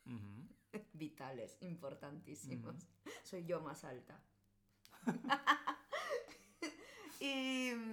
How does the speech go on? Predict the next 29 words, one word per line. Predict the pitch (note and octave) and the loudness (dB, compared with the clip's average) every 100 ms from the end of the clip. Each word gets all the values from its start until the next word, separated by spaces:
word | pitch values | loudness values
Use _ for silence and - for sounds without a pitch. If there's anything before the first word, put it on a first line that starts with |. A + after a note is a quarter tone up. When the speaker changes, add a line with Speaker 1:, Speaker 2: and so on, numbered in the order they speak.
| G#3+ - - - - - | -2 -4 -12 -16 -18 -6
Speaker 2:
y | C4 | 6
el | B3+ A#3 | 6 8
caso | A#3+ A3+ C4+ | 6 6 6
es | C#4+ | 0
que, | - C4 B3 A#3 A3+ A3 G#3 - | 2 2 4 4 4 0 -2 -6
bueno, | F#3+ G#3 G3 G3+ | 6 8 10 10
a | F#3 | 10
ver, | G#3+ | 8
yo | A#3+ | 6
siempre | C#4+ A#3+ F#3+ | 2 4 4
he | |
pesado | E3+ D#3+ D#3+ D3+ | 2 0 0 0
un | C#3+ | -2
montón, | C3+ C#3 F3 D#3 C#3+ | -4 0 0 2 -2
por | C#3+ | 0
lo | C#3+ C#3+ | 0 0
que, | C#3 C#3 C#3 | -2 0 0
bueno, | D#3 E3 C3+ | 2 2 2
yo, | C#3+ D#3 D#3 D#3 D#3+ E3 - | 2 2 4 6 6 6 4
eh, | D#3 D3+ D3+ | 0 2 0
el | D3+ | 0
estigma | D3 - E3+ E3+ E3+ E3 | -2 0 -2 0 2 2
ese | E3+ F3 | 2 0
en | E3 | 0
Corea | E3+ D#3+ E3+ | 2 2 2
siempre | F3 E3+ D3 | 0 0 0
lo | C3+ | -2
he | |
tenido, | C3+ C3+ G#3+ F#3+ C3+ | -2 0 0 0 -2